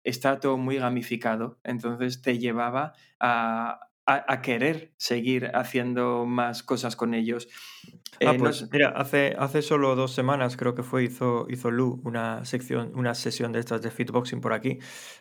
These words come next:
Speaker 2: pero no había mucha gamificación, era solo ejercicio.
Speaker 1: Pues mira, te cuento cómo lo hacía esta gente para que veas por qué para mí está bastante bien enfocado y por qué, y por qué creo que pueden tener mucho éxito. Bueno, supongo que si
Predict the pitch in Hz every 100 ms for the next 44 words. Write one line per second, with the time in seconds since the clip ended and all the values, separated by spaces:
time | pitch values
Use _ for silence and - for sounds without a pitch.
0 | - 117 117 123 117 113 110 104 104 104
1 | 113 101 107 98 - 107 107 - 107 104
2 | 107 113 - 107 107 - - - - 139
3 | 139 120 120 135 139 143 143 139 135 127
4 | 135 131 127 - 139 160 - 123 117 120
5 | 123 127 127 123 127 135 127 127 127 127
6 | 123 123 127 127 131 123 127 127 123 113
7 | 120 131 139 160 - 123 120 117 117 120
8 | 120 120 120 135 123 123 117 123 127 127
9 | 120 113 120 120 117 117 113 117 113 113
10 | 113 110 113 131 117 113 120 120 123 120
11 | 120 117